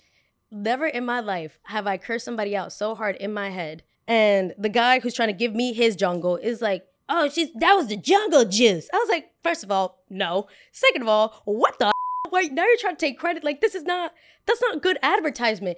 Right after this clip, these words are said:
"Yeah, if y'all take my jungle juice, you're gonna be that girl on the stairs." Like, what? So they're pushing me down. Like, literally, they grab me and they just start running down these stairs, pushing people out of the way. And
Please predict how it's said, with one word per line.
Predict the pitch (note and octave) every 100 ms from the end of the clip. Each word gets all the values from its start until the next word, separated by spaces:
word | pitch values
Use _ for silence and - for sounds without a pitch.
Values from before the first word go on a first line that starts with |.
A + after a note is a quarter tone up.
| - - _ _
"Yeah, | A#3 C4 B3 G3+
if | A#3
y'all | A3+ B3+
take | - D#4+
my | C#4 A3
jungle | G3+ A3+ B3 C#4
juice, | B3 D4 D4+ _
you're | F#3+ G#3+
gonna | A3+ G#3+
be | G3 F#3+
that | G3+ G3+
girl | G3+ F#3+
on | F3
the | D#3
stairs." | - G3+ F#3 E3+ F3 _
Like, | A3+ A3 G#3 _
what? | G3+ F#3 G3 E4+ A#4 G#4+ _ _ _ _ _
So | C#4 B3+ A#3 - _ _ _
they're | G#3+ A3+ C4+ A#3+ _ _ _ _ -
pushing | C4 C4+ C4+ B3
me | G3+
down. | F#3 F#3 D#3+ D#3
Like, | F3+ F3+
literally, | G3 A3 A#3
they | F#3 F#3
grab | E3 F3+ F#3+ G3+
me | C4 C4+
and | F#3+
they | F#3
just | F#3 G3+
start | - F3
running | F3+ G3 G3 F3+
down | F3 F3
these | F3 -
stairs, | F3+ F#3 F#3
pushing | - G3+ G3 G3+
people | F#3+ F3+
out | E3+ E3+
of |
the | E3
way. | E3 D#3 D3+ - - _
And | F#3+ F#3+ F3+